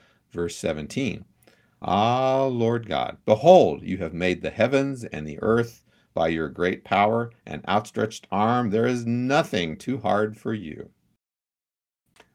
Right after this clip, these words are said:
Uh, similarly, uh, Holy Spirit through Paul in, uh, Romans chapter one notes that this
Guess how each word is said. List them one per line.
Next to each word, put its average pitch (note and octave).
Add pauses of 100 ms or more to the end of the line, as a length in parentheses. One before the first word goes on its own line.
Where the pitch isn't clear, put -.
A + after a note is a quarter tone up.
Uh, D#2+
similarly, G2
uh, E2+ (320)
Holy A2+
Spirit G#2
through G2
Paul A2+
in, F2
uh, D#2+
Romans F#2+
chapter G2
one G#2+ (720)
notes G#2+
that F2+
this -